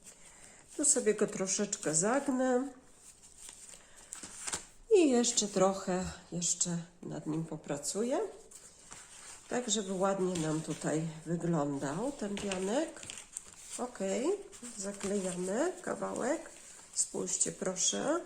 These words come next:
Dobrze, teraz tu. I następny kawałek.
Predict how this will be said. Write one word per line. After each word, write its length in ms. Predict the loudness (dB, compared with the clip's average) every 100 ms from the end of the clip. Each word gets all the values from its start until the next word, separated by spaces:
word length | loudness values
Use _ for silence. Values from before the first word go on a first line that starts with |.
| -8 -18 -20 -20 -20 -20 -20 -18 -10
Dobrze, 760 | -4 -2 0 -2 0 0 2 2
teraz 460 | 4 4 6 4 2
tu. 440 | -2 -2 0 0 0 0 -2 -6 -12 -12 -12 -18 -20 -18 -14 -14 -14 -16 -8 -8 -8 0 0 0 0
I 80 | 6
następny 720 | 6 8 8 6 2 0 0
kawałek. 840 | -2 -4 -4 -2 0 0 0 -6